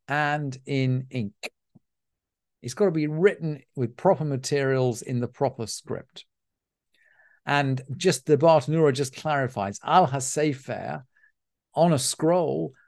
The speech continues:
that means al haklaf, on parchment. Um, in other words, we're, we're not talking about a paper scroll here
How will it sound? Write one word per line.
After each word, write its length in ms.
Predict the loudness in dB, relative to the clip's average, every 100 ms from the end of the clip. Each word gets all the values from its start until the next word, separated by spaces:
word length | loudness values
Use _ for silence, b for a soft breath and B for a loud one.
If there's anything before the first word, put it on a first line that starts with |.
| _
that 260 | 0 2 0
means 400 | -2 -2 -2 -6 -10 _ 2
al 300 | 6 6 4
haklaf, 840 | 0 -6 -6 -4 -4 -6 -18 -18 -4
on 400 | 0 0 -2 -6
parchment. 840 | -6 -4 -4 -6 -16 -16 -18 _ _ _ _ _ _ _
Um, 180 | -2 -2
in 120 | -2 0
other 160 | 2
words, 220 | 2 0
we're, 260 | 2 2 2
we're 200 | -2 -2 0
not 200 | 0 2
talking 220 | 0 2
about 160 | 4 2
a 40 |
paper 420 | 0 -8 -8 -6
scroll 560 | -8 -8 -2 2 2 0
here 300 | -6 -12